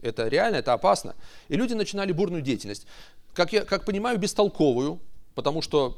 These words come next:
потому что каждое новое поколение врачей, оно полностью переписывало методички и полностью отвергало то, что,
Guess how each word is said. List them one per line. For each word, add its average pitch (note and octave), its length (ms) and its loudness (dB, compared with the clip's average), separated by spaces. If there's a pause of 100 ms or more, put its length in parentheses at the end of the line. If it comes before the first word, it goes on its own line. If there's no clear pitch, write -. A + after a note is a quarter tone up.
потому D3+ 240 -4
что C#3+ 140 -2
каждое C#3 380 2
новое C3+ 240 2
поколение C3+ 400 -2
врачей, B2+ 340 0
оно C3 220 -2
полностью B2 400 -2
переписывало A2+ 440 -4
методички A#2 480 -4
и C#3 40 -2
полностью B2+ 380 -2
отвергало A#2+ 420 2
то, G3 180 2
что, C3+ 380 -2